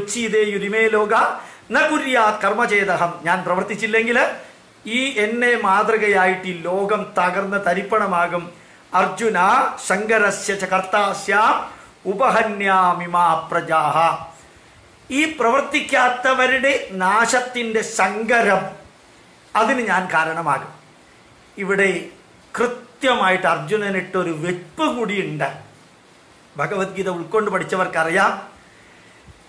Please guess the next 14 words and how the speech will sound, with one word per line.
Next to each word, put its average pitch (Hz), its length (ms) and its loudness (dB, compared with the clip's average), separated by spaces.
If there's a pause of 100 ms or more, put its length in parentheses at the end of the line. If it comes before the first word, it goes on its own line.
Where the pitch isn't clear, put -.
(520)
കൃഷ്ണനോട് 285 460 0
അർജുനൻ 262 500 2
ഒന്നാമത്തെ 262 520 2
അധ്യായത്തിൽ 247 440 2
പറയുന്നുണ്ട്, 226 600 2
എന്താണെന്നറിയോ? 254 960 0 (600)
"ഞാൻ 240 340 4
ഇവരെ 262 540 2
കൊന്നാൽ 220 520 2 (400)
വർണ്ണസങ്കരം 247 1000 2
ഉണ്ടാകും, 220 580 0 (600)
ഈ 240 120 -2
കുലസ്ത്രീകൾ 262 920 0
പിഴച്ചുപോകും, 226 1040 0